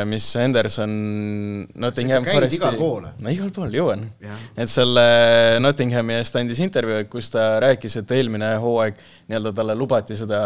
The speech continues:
Speaker 1: number ühe positsiooni Manus, aga ta, äh, jäi covidisse ja siis, ja siis see jäi sellest ilma. Noh, okei, jah, elus ju juhtub igasuguseid asju ja eks selle koha nimel tuleb ju võidelda, aga ma arvan, et Henderson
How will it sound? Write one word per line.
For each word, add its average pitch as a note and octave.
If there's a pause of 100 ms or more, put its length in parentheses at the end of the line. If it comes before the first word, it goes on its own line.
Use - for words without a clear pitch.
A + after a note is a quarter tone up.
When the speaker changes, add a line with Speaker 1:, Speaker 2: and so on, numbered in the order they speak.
Speaker 1:
number A2+
ühe C3
positsiooni G#2+
Manus, A2+
aga G#2+
ta, G#2+
äh, G#2+
jäi A2
covidisse B2
ja G#2+
siis, A2+ (400)
ja G#2
siis A#2
see A#2
jäi A#2
sellest A#2+
ilma. A#2+ (760)
Noh, A#2+ (220)
okei, A#2
jah, A#2+
elus A#2
ju A2+
juhtub A2
igasuguseid G2+
asju A#2
ja F#2 (340)
eks G2
selle G2+
koha B2
nimel A2
tuleb A2
ju A2+
võidelda, G#2
aga G2
ma G2+
arvan, G2+
et F#2+ (520)
Henderson G#2+